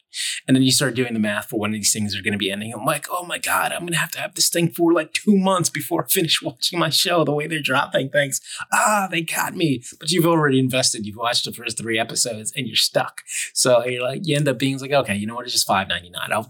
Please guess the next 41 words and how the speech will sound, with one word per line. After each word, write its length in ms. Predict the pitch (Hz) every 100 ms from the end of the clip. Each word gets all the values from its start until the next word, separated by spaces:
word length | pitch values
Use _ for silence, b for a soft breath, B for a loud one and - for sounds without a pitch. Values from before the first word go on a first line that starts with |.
| -
I'll," 300 | 104 101 - B B B _
th-, 280 | 139 135 101
that's 200 | - 135
a 20 |
sandwich 640 | - - 139 131 107 104
that 260 | - 104 -
I 60 | 113
wasn't 260 | 110 123
even 180 | 117 107
thinking 260 | 127 113 110
about 340 | 101 98 127
wanting 320 | 120 120 117
to 80 | 107
buy, 240 | 107 104
and 80 | 104
I 40 | 107
ended 200 | 110 107
up 100 | 107
buying 360 | 104 101 104
it 80 | 107
on 180 | 107 98
impulse. 580 | 107 98 - - - - B B _ 165
No 240 | 160 175
big 220 | 139 127
deal. 380 | - 104 - - B B B
So 200 | - 156
you've 220 | 156 131
got 200 | 139 135
the 40 |
streaming 400 | 131 - 110 107
service 460 | 107 104 107 107 110
and 100 | 110
you've 100 | 98
got 180 | 101 -
the 60 |
things 280 | 104 98 -
dropping 400 | 92 90 113 98
out. 260 | 101 104 110
And 140 | 104
then, 260 | 101 101 -
um, 540 | 92 92 110 107 98